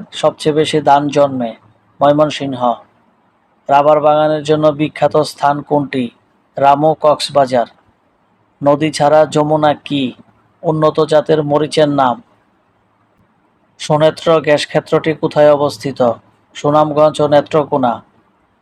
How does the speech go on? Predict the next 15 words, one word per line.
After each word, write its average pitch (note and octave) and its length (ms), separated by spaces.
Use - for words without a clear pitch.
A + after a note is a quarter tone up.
ব্ল্যাক D3 320
গোল্ড D3+ 280
কি? C#3 200
তেজস্ক্রিয় D#3 640
বালু C#3+ 340
কক্সবাজারে D3 600
পাওয়া C3+ 300
যায়। A#2+ 260
তিতাস D#3+ 380
গ্যাস D#3 260
ক্ষেত্রটি D#3+ 460
কোথায় D#3 380
অবস্থিত? C#3+ 480
ব্রাহ্মণবাড়িয়া। C#3+ 800
মাছ D3+ 200